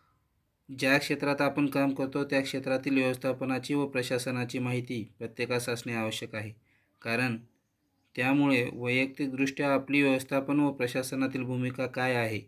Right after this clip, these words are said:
हे त्या व्यक्तीच्या स-, हे याची कल्पना त्या व्यक्तीला येते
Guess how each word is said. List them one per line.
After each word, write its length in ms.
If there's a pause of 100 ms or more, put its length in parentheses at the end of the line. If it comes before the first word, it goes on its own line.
(460)
हे 240
त्या 200
व्यक्तीच्या 600 (760)
स-, 240 (1300)
हे 360
याची 340
कल्पना 720
त्या 200
व्यक्तीला 360
येते 420